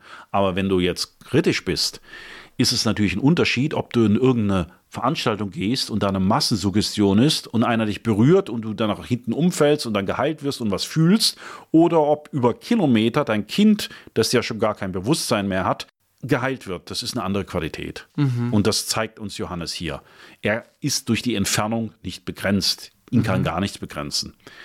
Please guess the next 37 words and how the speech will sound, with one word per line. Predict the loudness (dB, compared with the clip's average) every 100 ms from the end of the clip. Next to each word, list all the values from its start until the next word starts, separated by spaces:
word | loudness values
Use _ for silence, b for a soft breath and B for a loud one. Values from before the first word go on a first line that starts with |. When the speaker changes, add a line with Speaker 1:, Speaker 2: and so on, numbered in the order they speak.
| B B B 0
Speaker 1:
Und | 2
wir | 2
sehen | 0 0
hier, | 0 2 0 0
wie | 0
er | 2
eine | 2
Familie | 0 0 2 0 0
wiederherstellt. | 0 0 0 -2 -2 -2 -4
Sonst | -6 0
wäre | 2 2
ja |
dieser | 2 0 0
Sohn | 0 0
gestorben. | -2 -2 -2 -2 -8 _ _ _ _
Er | -2 0 2
Speaker 2:
Ja. | 0 -2 _
Speaker 1:
stellt | -8 0 2 2
Familie | -2 0 2 2
wieder | 2 2
her, | 2
das | 0 -2
ist | -4
ihm | -4
wichtig. | -4 -2 -4 -4 B B B B B B B
Und | 4 6 4 2
was | 0
hier | 2 2
interessant | 4 2 0 0 0
ist | -2
über |
den | 0 0
Glauben, | 2 2 2 0
was | -4 -2
wir |
hier | 0 2
lernen, | 2 4 2